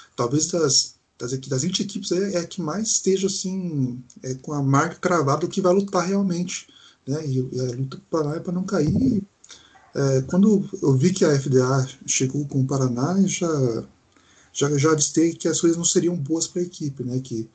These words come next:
não é a primeira vez que passa por esse processo de terceirização do, do futebol. Já não deu certo, dessa vez a promessa, pelo menos pelo retrospecto da F D A, é, não é bom também.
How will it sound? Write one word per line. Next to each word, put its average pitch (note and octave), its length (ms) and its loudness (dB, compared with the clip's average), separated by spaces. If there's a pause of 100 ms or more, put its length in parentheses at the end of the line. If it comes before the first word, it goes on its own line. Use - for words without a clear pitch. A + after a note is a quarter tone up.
(460)
não C#3 220 2
é D3+ 40 4
a - 20 2
primeira D3+ 240 2
vez C#3+ 180 2
que C#3+ 60 -10
passa C#3 340 0
por C#3 180 0
esse B2+ 400 0 (420)
processo C3 220 0
de B2+ 60 -2
terceirização C3+ 600 2
do, B2+ 160 2
do - 160 -16
futebol. C3+ 600 -4 (420)
Já F#3+ 120 2
não G#3 100 6
deu D#3+ 120 4
certo, F3 380 0
dessa - 160 -4
vez D3+ 480 0 (340)
a C3 80 -8
promessa, C#3 500 2
pelo C#3 140 0
menos C#3 160 2
pelo D3 200 -2
retrospecto D3+ 560 0
da C3 120 0
F C3 120 -2
D C#3+ 100 -4
A, C3+ 220 -4 (540)
é, A#2 140 -4
não C3+ 160 2
é F3+ 60 -4
bom D3+ 220 -2
também. E3 380 -2